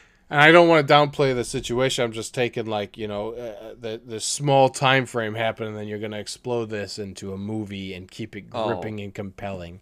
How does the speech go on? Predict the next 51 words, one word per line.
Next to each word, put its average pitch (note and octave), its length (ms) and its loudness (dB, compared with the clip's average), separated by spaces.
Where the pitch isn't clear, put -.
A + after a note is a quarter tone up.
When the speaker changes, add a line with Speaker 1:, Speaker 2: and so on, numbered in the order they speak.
Speaker 2:
Yeah. G2 280 -6
Speaker 1:
And C3+ 100 -8
it's C3+ 180 -2
like, C#3 260 6
the D#3+ 120 6
information D#3 640 4
m-, C3+ 60 -2
just C3+ 220 -2
might C3 200 0
not A2 220 -2
be G#2+ 160 -4
there. F2+ 180 -10
It A#2 120 -4
might D#3 320 4
not C#3 320 4
just C3+ 360 0
be, B2 260 0
like, G#2 180 -6
a G#2 80 -6
super G2+ 380 -12
compelling. F#2 680 -14
Speaker 2:
Yeah. B2 180 2
Speaker 1:
I F#3+ 60 10
mean, G3+ 120 12
obviously, G3 600 12
the C#3 180 8
whole C3+ 160 8
stopping C3+ 600 2
of G#2+ 180 -2
it G#2 120 -6
is, B2+ 520 4
but, A2 380 -2
like, A2+ 200 -2
what B2+ 220 0
is A#2+ 160 2
your A2+ 140 0
lead A2+ 220 4
up, F#2+ 240 -6
right? A2 300 -2
Like, G#2 300 -6
Speaker 2:
W-, B2+ 160 -10
you A2+ 100 -4
want A2+ 40 2
me A2+ 60 2
to A2 40 -8
tell A2+ 100 2
you A#2 60 2
what B2 80 -4
the C3 60 -2
lead B2 140 0
is? C3 100 -2